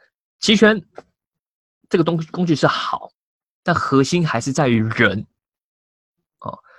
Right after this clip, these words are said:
是人把这工具用好，工具本身是中立的，啊，虽然是中立，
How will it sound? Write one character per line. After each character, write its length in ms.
是 240
人 280
把 140
这 100
工 160
具 120
用 120
好， 80
工 200
具 100
本 180
身 160
是 140
中 400
立 160
的， 180
啊， 120
虽 240
然 80
是 80
中 180
立， 160